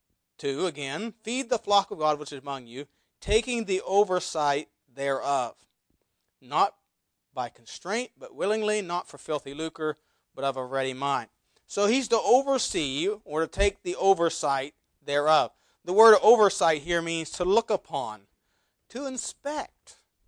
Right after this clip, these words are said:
to oversee, to look after, or to care for. Everything that goes on here is my business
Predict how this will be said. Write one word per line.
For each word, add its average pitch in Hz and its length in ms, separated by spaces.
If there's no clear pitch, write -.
to 190 80
oversee, 240 560
to 175 60
look 262 240
after, 180 440
or 165 220
to 165 60
care 202 460
for. 131 420
Everything 220 520
that 151 160
goes 139 240
on 156 260
here 117 380
is 131 140
my 127 200
business - 540